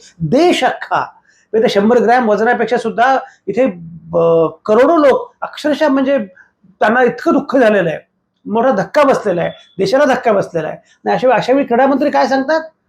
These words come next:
तर आम्ही विनेशवर आतापर्यंत किती खर्च केला. याला काय संवेदनशीलता म्हणायचं का? ही संवेदनशून्यता आहे. याला काय अर्थ आहे? आणि त्याही पुढचा माझा मुद्दा असा आहे की मुळामध्ये असं घडतं कसं? ऑलिम्पिकमध्ये, ठीक आहे, ऑलिम्पिकमध्ये नियम म्हणजे नियम,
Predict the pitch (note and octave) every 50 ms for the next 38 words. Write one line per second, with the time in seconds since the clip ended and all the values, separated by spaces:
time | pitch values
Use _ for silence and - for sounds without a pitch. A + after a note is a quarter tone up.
0 | _ _ - - - - G#3+ G3+ G3+ G3+ A#3 C#4 C4+ A3 G3 G#3 G3+ A#3 B3 A3+
1 | - A#3+ A#3+ G#3 - - A#3 G#3 A3 A#3 A3+ A3 A3+ A3+ G#3 A3+ G3+ F3 G3 F#3+
2 | E3+ F3+ - D#3 D3+ D3+ - - _ _ _ _ _ _ _ _ _ _ - C#4
3 | C#4+ D4 D4+ - - G#3 G#3 B3 C4 D4 C#4 C4+ C#4 C4+ C4+ B3+ B3+ B3+ A#3+ G#3
4 | G3 F#3 F3+ E3 F3 E3+ - - - - _ _ _ _ - A#3 - A3+ G#3+ B3
5 | C4+ C4+ D#4+ D4+ - D4+ D#4 D#4 F4 D4 D#4+ C#4+ - - - - _ _ _ _
6 | _ _ - - C4+ C4 D4+ D#4 D#4 D4 C4+ C4 - C4 C4+ - _ _ _ _
7 | _ _ _ _ _ _ _ _ _ - - - - - G3 F3+ A#3 E4+ E4 F4
8 | C4+ B3 D4+ C#4+ C4+ B3+ A#3+ A#3+ A#3 A3 F3+ F#3+ F3+ - - - G#3+ A3 - C4
9 | A3 G3 G3 A3+ B3+ B3+ C4 B3 C4+ - - C#4+ G3 F#3+ F#3 G3+ G3 D#4+ F4 D#4+
10 | - - E3 - _ _ _ _ _ _ _ _ _ _ _ _ _ _ _ _
11 | _ _ _ _ _ _ _ _ _ _ - - C#3+ D#3 F3+ G#3 B3 B3+ B3+ -
12 | - - D#4+ D#4 D#4 D#4 A#3+ A#3 G3+ F3 G3 G#3 - C#4+ - - G3+ E3 F3 G#3+
13 | B3 B3+ A#3+ C4+ A#3 G#3+ A#3+ A#3 A#3 A3+ A3 A3+ A#3+ A#3+ A3+ G#3+ G3+ G3+ A3 A3
14 | A3 G3 D3+